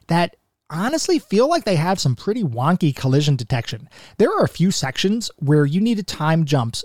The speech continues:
to hop up platforms that alternate between sticking out of a wall and sinking into a wall.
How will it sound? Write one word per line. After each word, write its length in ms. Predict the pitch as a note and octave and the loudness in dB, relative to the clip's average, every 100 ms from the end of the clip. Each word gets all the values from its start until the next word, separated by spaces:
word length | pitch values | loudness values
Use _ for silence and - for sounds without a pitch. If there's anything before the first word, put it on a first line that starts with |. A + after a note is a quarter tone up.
| - | -6
to 80 | C#3 | -2
hop 280 | - D3+ D#3+ | 0 2 0
up 140 | D3+ | -2
platforms 600 | - D3 B2 C3+ B2 B2 | -2 -2 0 0 0 0
that 100 | C#3 | -2
alternate 460 | - D3 - C#3+ B2+ | 2 2 2 -2 -2
between 260 | - C#3 B2+ | -6 -4 -4
sticking 360 | - D3 D3 | -2 -2 -2
out 180 | C#3+ D#3 | 0 0
of 80 | F3 | 0
a 60 | |
wall 400 | D#3 C3+ C3+ C3+ | 2 4 4 2
and 160 | C#3+ C#3 | 0 -2
sinking 340 | C#3+ B2+ C#3+ | -2 -2 -2
into 320 | D#3+ C#3 B2+ A#2+ | 0 2 4 2
a 60 | |
wall. 320 | A2 - - | -2 -10 -14